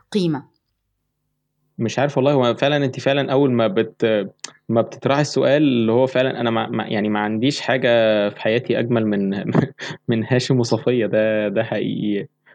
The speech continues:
Speaker 2: بالرغم من، من، يعني بالرغم من خناقاتي معاهم، يعني عايز أقول لك إن إحنا أحيانًا بنشبشب لبعض يعني.
Speaker 1: <laughs>
Speaker 2: وصاصة تيجي تزعق لي كده اللي هي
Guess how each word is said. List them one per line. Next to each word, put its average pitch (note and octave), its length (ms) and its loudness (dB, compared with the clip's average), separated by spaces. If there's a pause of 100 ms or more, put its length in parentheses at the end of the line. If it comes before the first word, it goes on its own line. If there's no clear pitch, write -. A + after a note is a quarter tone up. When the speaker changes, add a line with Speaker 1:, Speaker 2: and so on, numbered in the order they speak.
Speaker 2:
بالرغم D3+ 320 2
من، C3 380 4
من، A2+ 260 -2
يعني G#2 280 0
بالرغم C3 400 2
من C3 100 2
خناقاتي A#2+ 440 0
معاهم، A#2 300 0
يعني F#2+ 160 0
عايز A2+ 220 2
أقول A#2+ 160 4
لك C#3 140 0
إن A2 80 0
إحنا A2 300 -2
أحيانًا B2 300 0
بنشبشب G#2 640 -2
لبعض G#2 360 0
يعني. G2+ 260 -2 (520)
Speaker 1:
<laughs> - 280 -2 (680)
Speaker 2:
وصاصة A#2+ 720 2
تيجي C3+ 240 2
تزعق A#2+ 420 0
لي B2 120 2
كده C3+ 440 0
اللي A#2 180 0
هي C3+ 300 2